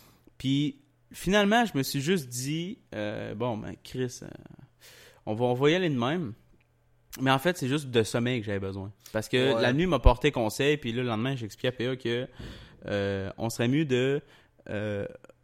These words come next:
Speaker 1: enlever ces, ces rushs-là qu'on a fait hier à cause de la fatigue,
Speaker 2: Ouais.
Speaker 1: puis qu'on fa-, qu'on le refasse aujourd'hui.
Speaker 2: C'est bien lui-même. C'est vrai, ça, moi, je pense que ça va vraiment être un beau podcast.
Speaker 1: Ouais, non, c'est ça.
Speaker 2: Mm.
Speaker 1: Puis, euh, dans le fond, euh, hier, ce qui s'est passé, c'est après le tournage, on est allé, euh, att-,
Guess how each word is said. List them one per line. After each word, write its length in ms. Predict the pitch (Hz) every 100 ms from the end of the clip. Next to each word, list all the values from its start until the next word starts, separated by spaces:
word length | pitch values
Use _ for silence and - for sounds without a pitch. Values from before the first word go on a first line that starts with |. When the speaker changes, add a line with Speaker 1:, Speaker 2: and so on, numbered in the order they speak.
| -
Speaker 1:
enlever 340 | 151 147 190
ces, 220 | 196 143
ces 180 | 127 127
rushs-là 320 | 123 123 165 156
qu'on 100 | 123
a 60 |
fait 200 | 123 113
hier 100 | 127
à 60 | 143
cause 100 | 127
de 40 | 113
la 40 |
fatigue, 440 | 113 - 147 165 -
Speaker 2:
Ouais. 140 | 131 127 _ _ _ _ _ _ _ -
Speaker 1:
puis 80 | -
qu'on 120 | 113
fa-, 180 | 117 110
qu'on 140 | 123
le 80 | 127
refasse 280 | 139 160 -
aujourd'hui. 420 | 143 120 101 107 - _ _
Speaker 2:
C'est 160 | - 135
bien 140 | 170 151
lui-même. 420 | 110 123 120 104
C'est 120 | 117
vrai, 200 | 135 143
ça, 180 | 135 127
moi, 120 | 156
je 60 | -
pense 120 | 151
que 60 | 131
ça 60 |
va 60 | 113
vraiment 120 | 131
être 100 | 131
un 60 | 113
beau 120 | 120
podcast. 400 | 120 - 117 -
Speaker 1:
Ouais, 220 | 131 196
non, 160 | 190 208
c'est 120 | 135
ça. 200 | 135 196 - -
Speaker 2:
Mm. 80 | 127 -
Speaker 1:
Puis, 300 | 120 117 113
euh, 300 | 104 98 95 92 - -
dans 180 | - 98
le 60 |
fond, 360 | - 139 147 123
euh, 420 | 107 101 98 98 104
hier, 240 | 117 135
ce 60 | -
qui 60 | -
s'est 80 | 110
passé, 280 | 107 147
c'est 100 | 139
après 180 | 110 127
le 60 | 123
tournage, 520 | 131 127 127 160 151
on 60 | 104
est 80 | 113
allé, 240 | 127 127
euh, 240 | 113 107
att-, 140 | 101